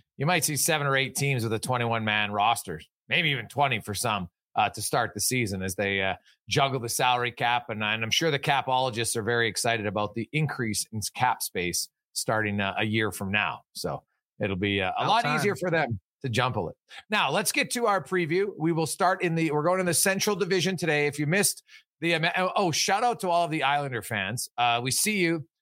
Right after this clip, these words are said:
Speaker 1: and, uh, we see your passion. It's great. Islander fans are fired up that, uh, we didn't have them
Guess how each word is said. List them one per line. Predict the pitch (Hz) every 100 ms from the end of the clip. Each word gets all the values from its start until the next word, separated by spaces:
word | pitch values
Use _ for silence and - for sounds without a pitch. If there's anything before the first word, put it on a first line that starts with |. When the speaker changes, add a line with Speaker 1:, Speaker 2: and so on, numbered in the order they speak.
| _
Speaker 1:
and, | 135 135 139
uh, | 139
we | 143
see | - 202
your | 185
passion. | 160 156 151 165
It's | 147 -
great. | 160 147 147
Islander | 131 147 156
fans | 131 139 143 127
are |
fired | - 156 151 139
up | 143 135
that, | 117 123
uh, | 120
we | 123
didn't | 139 143
have | 120 135 123
them | 120 120